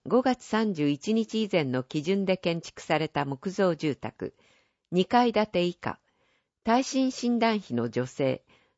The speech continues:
十五戸まで。診断費用の三分の二以内、最大三万円まで補助。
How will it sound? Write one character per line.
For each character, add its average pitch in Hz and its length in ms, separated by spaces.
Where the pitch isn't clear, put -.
十 233 300
五 247 140
戸 - 160
ま 131 120
で。 - 220
診 254 300
断 240 220
費 240 180
用 202 160
の 139 180
三 214 300
分 214 220
の 196 120
二 190 220
以 185 40
内、 123 260
最 220 320
大 202 320
三 254 320
万 240 180
円 220 220
ま 196 140
で 135 80
補 131 160
助。 - 240